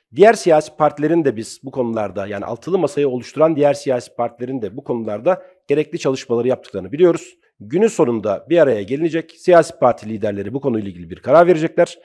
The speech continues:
ve onların vermiş olduğu karara uygun bir şekilde Adalet ve Kalkınma Partisi ile M H P'nin kurmuş olduğu oyunu boşa çıkaracak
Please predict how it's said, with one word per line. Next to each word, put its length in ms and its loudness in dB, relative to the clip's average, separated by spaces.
ve 80 2
onların 300 2
vermiş 300 4
olduğu 280 -2
karara 340 4
uygun 280 4
bir 60 -2
şekilde 540 -2
Adalet 360 4
ve 60 -4
Kalkınma 480 0
Partisi 340 -2
ile 120 0
M 160 -2
H 140 0
P'nin 240 2
kurmuş 420 -6
olduğu 360 0
oyunu 300 2
boşa 220 6
çıkaracak 680 2